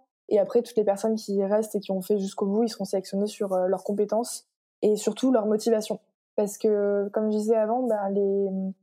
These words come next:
enfin, à Sciences Po, on a peu d'e-, d'e-, d'expérience professionnelle, euh, avant la quatrième année. Enfin, c'est assez rare.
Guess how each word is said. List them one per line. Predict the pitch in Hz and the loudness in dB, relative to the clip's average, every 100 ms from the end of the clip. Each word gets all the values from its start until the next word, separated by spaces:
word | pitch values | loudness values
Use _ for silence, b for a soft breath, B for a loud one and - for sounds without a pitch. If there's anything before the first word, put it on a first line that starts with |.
| _ _ _ _ - | _ _ _ _ -4
enfin, | 220 | -2
à | 214 | 0
Sciences | 208 208 | -2 -2
Po, | - | 0
on | 254 | 0
a | 214 | 0
peu | 190 240 | 2 2
d'e-, | 226 220 | 2 0
d'e-, | 208 208 | -2 -2
d'expérience | 208 208 220 214 | -2 -2 -4 -4
professionnelle, | - 214 220 220 226 226 - - | -2 0 0 0 2 0 0 -2
euh, | 202 - 64 - | 0 0 0 0
avant | 214 214 | -2 0
la | 220 | 0
quatrième | 208 208 - 214 | 0 -4 -2 -2
année. | 208 214 | 2 0
Enfin, | 247 202 | 0 -4
c'est | - | -2
assez | 196 196 226 | -4 -2 -2
rare. | 208 247 - | 0 -2 -4